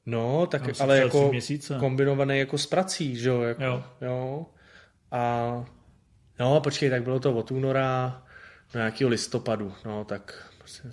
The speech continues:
Speaker 1: to, bez tří, no, tři čtvrtě roku. No, tři čtvrtě roku, eh, nějak jako s prací, s tím, že ty pak třeba poslední dva měsíce byly jako úplně, úplně volný, už bez práce.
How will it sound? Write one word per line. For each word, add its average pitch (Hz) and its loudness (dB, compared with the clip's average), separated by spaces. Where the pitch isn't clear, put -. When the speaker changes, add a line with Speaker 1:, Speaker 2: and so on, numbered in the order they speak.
Speaker 1:
to, 165 -20
bez - -14
tří, 107 -14
no, 110 -14
tři - -6
čtvrtě 131 0
roku. - -6
No, 107 -12
tři - -16
čtvrtě 123 -4
roku, 143 0
eh, 120 -4
nějak 123 -4
jako 127 -6
s - -4
prací, 131 -2
s - -8
tím, 127 -4
že 123 -4
ty - -10
pak 123 -2
třeba 127 -2
poslední 127 -4
dva 120 0
měsíce 123 -4
byly 120 0
jako 117 -2
úplně, 123 -4
úplně 123 -2
volný, 117 -4
už 117 -14
bez - -8
práce. 117 -4